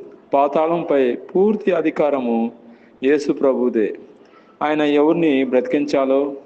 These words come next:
ఎవరిని మరణానికి అప్పగించాలో నిర్ణయించే శక్తి గల దేవుడు. కాబట్టి ఆయన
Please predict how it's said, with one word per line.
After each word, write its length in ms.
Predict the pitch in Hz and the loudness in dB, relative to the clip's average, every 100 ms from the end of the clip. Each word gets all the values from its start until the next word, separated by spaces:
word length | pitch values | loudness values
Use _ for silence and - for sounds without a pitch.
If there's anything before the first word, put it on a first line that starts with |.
| - - 117 | -20 -12 0
ఎవరిని 460 | 123 143 151 139 | 2 2 0 -2
మరణానికి 520 | 131 117 123 139 135 | 0 0 0 -4 -2
అప్పగించాలో 760 | 120 131 135 123 139 123 127 135 - - - - - | -4 -2 -6 -4 -2 0 0 -2 -8 -20 -20 -16 -2
నిర్ణయించే 580 | 131 143 156 147 143 135 | 0 2 0 0 0 0
శక్తి 340 | 120 120 135 | -2 -2 0
గల 180 | 131 127 | 2 0
దేవుడు. 440 | 113 110 107 95 87 - - _ _ _ _ - | 0 0 0 -4 -10 -20 -20 _ _ _ _ -6
కాబట్టి 680 | 160 156 170 170 139 135 - - - - _ _ _ _ _ _ _ 147 | -2 2 0 2 0 0 -4 -10 -18 -20 _ _ _ _ _ _ _ -4
ఆయన 560 | 156 151 123 131 - | 0 0 0 -2 -6